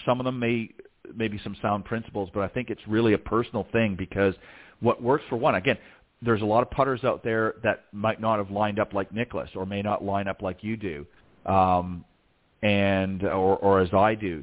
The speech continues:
So, uh, again, I don't think there's any one tried or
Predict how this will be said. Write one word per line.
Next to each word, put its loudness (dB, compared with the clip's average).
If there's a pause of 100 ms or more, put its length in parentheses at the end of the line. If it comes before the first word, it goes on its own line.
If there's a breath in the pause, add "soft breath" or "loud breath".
(120)
So, 2 (440 soft breath)
uh, -8 (180)
again, -2
I 0
don't -4
think -6
there's -4
any -2
one -4
tried 2
or -4